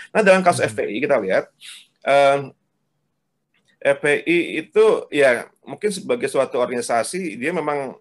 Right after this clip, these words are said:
Speaker 1: apa ya, cukup rentan ya, rentan. Artinya dia punya semangat yang baik untuk berdakwah, amar ma'ruf nahi mungkar. Namun juga mungkin terlalu cair, jadi, jadi mudah, ah,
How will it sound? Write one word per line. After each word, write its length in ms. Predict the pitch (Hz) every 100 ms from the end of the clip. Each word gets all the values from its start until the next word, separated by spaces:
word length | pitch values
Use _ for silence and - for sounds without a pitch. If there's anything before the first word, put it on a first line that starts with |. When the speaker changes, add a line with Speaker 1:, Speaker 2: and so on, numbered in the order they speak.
| _
Speaker 1:
apa 320 | - 139 131 113
ya, 80 |
cukup 240 | 120 127 107
rentan 480 | 123 123 120 123 107
ya, 160 | 92
rentan. 400 | 117 117 117 107
Artinya 480 | 113 117 117 139 120 - _ _ _ -
dia 160 | 117 120
punya 160 | 117
semangat 760 | 113 113 107 117 123 123 127 -
yang 160 | 110 107
baik 280 | 113 113 -
untuk 400 | 110 110 110 110
berdakwah, 800 | 110 - - 117 110 113 120 117
amar 320 | - 107 107
ma'ruf 400 | 107 104 123 117
nahi 160 | 107 104
mungkar. 560 | 110 117 120 110 107 - - - -
Namun 240 | 120 139
juga 240 | 117 117 143
mungkin 320 | 131 156 147
terlalu 480 | 123 117 117 117 113
cair, 400 | 110 107 123 135
jadi, 360 | 117 110 131 -
jadi 240 | - 110 127
mudah, 400 | 127 110 117 123 - _ _ _ 113
ah, 240 | 101 92